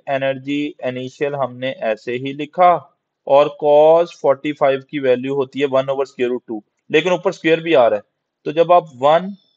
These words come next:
बल्कि एक दफा लिख ही ले value, one over square root two, इस सारे का क्या आ रहा है? square आ रहा है। तो ये आया students kinetic energy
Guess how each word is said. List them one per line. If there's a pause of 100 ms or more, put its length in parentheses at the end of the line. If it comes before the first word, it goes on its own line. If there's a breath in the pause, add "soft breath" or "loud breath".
(120)
बल्कि
एक
दफा
लिख
ही
ले
value, (640)
one (120)
over
square
root
two,
इस
सारे
का
क्या
आ
रहा
है?
square
आ
रहा
है। (640)
तो
ये (140)
आया
students (400)
kinetic (140)
energy